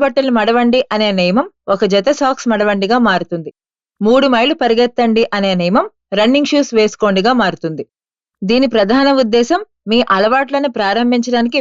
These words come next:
వీలైనంత సులభం చేయాలని మాత్రమే. ఎవరైనా ఒక నిమిషం ధ్యానం చేయొచ్చు, ఒక పేజీని చదవచ్చు, లేదా ఒక వస్తువు, దుస్తులను దూరంగా ఉంచొచ్చు. మనం ఇప్పుడే చర్చించినట్లుగా ఇది శక్తివంతమైన స్ట్రాటజీ.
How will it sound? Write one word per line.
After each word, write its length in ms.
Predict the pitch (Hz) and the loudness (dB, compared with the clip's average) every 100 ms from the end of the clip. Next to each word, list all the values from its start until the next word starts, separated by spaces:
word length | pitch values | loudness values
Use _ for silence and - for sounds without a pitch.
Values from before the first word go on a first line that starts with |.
| 196 | -2
వీలైనంత 580 | 214 240 240 233 226 285 - | 0 2 2 2 0 -2 -2
సులభం 320 | 202 208 254 240 | 0 0 0 0
చేయాలని 400 | 214 202 208 208 165 | 0 2 0 0 -2
మాత్రమే. 340 | - 185 185 - _ _ _ _ - 190 | -2 -2 -2 -4 _ _ _ _ -2 0
ఎవరైనా 380 | 202 269 262 254 233 196 | 2 2 2 0 -2 -2
ఒక 120 | 196 214 | -2 -2
నిమిషం 300 | 196 202 294 226 | -2 -2 -2 0
ధ్యానం 300 | 220 202 208 | -2 -2 -4
చేయొచ్చు, 380 | 202 180 165 - - _ _ - | -4 -4 -4 -8 -16 _ _ -4
ఒక 100 | 196 233 | -2 0
పేజీని 280 | 220 226 277 254 | 2 2 0 -2
చదవచ్చు, 440 | 202 185 170 - - _ - | -2 0 -2 -6 -14 _ -4
లేదా 240 | 180 190 247 277 | 0 2 2 0
ఒక 100 | - 190 | 0 -2
వస్తువు, 360 | 180 - 202 208 196 175 | -2 -2 0 2 0 -2
దుస్తులను 400 | 208 - 262 262 202 | -4 0 2 2 2
దూరంగా 360 | 190 185 220 240 | 2 2 0 0
ఉంచొచ్చు. 340 | 185 170 - - _ _ _ _ - | -2 -8 -10 -16 _ _ _ _ -4
మనం 220 | 220 254 226 | -2 0 0
ఇప్పుడే 240 | 196 254 285 | 0 0 0
చర్చించినట్లుగా 800 | 277 226 226 233 226 214 202 190 190 - | 0 -4 -2 0 0 0 -2 0 0 -2
ఇది 100 | 233 269 | -4 -2
శక్తివంతమైన 680 | 202 - 226 214 196 190 208 285 | -4 -2 0 0 -2 -2 -2 -4
స్ట్రాటజీ. 440 | - 185 147 - | -2 -2 -4 -10